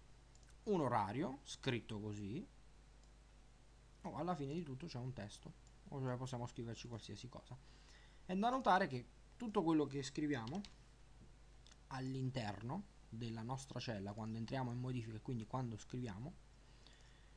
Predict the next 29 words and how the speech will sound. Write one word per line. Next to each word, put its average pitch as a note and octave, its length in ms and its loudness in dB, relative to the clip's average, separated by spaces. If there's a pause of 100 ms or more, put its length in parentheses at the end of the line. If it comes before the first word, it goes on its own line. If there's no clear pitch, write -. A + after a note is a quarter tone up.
(460)
sarà D3 400 6
preso D#3+ 340 2
da G#2+ 380 2
Excel C3 380 0
e F#3 40 2
sarà A#2 540 0
utile E3 320 2
per B2 160 2
i A2+ 40 0
nostri A2 360 -4
calcoli. G#2 440 -6 (1900)
Se - 220 -2
noi A3+ 180 4
scriviamo, C3+ 640 2
io D#3 300 2
in D#3+ 240 4
questo E3 300 0
caso C#3+ 220 6
ho C3 40 2
scritto B2+ 320 -4
dodici B2+ 500 0 (960)
e - 120 -10
sarà B2+ 260 2
quindi C#3 240 2
il B2 140 0
dato C3+ 320 2
della A2+ 220 -2
nostra A2+ 360 -4
cella, G#2+ 420 -4